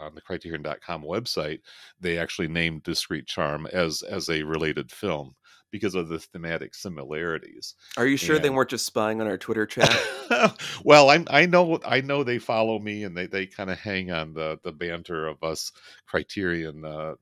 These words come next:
Speaker 1: you know, elite, uh, insiders there. But, uh, perhaps, perhaps, but we, we, we tilted their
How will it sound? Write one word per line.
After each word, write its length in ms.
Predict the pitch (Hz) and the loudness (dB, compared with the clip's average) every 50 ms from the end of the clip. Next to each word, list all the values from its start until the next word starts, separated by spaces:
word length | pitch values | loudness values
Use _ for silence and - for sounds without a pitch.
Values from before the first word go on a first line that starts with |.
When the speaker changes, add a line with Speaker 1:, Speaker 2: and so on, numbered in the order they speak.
| _ | _
Speaker 1:
you 100 | - 95 76 | -20 -18 -18
know, 280 | 73 73 73 73 - - _ - | -16 -14 -16 -16 -16 -18 _ -10
elite, 420 | 95 101 87 90 101 92 90 - _ - - | -8 -8 -4 -4 -4 -4 -4 -6 _ -12 -14
uh, 60 | 98 - - | -12 -10 -8
insiders 760 | 110 98 90 82 - - 92 90 92 85 78 78 78 73 - | -8 -6 -6 -4 0 2 2 2 2 0 -4 -8 -12 -12 -12
there. 280 | - 76 71 78 87 90 - - - - - - _ _ | -12 -12 -10 -10 -10 -12 -12 -18 -20 -18 -20 -20 _ _
But, 220 | - 117 113 - - | 0 0 0 2 2
uh, 120 | 127 117 - - | 0 2 2 0
perhaps, 440 | 139 123 123 110 85 76 - - | 0 2 2 2 0 0 -2 -10
perhaps, 440 | - - 98 - 104 85 - - - | -6 -4 -2 0 0 0 0 -2 -6
but 180 | - 90 76 64 | -6 -6 -4 -4
we, 280 | 90 87 85 76 62 - | -4 -6 -6 -6 -8 -10
we, 140 | 82 67 73 | -14 -14 -14
we 180 | 78 80 78 - | -14 -16 -16 -16
tilted 420 | - - 101 90 - - 85 73 | -12 -10 -10 -10 -8 -10 -12 -10
their 140 | 78 78 73 | -10 -12 -12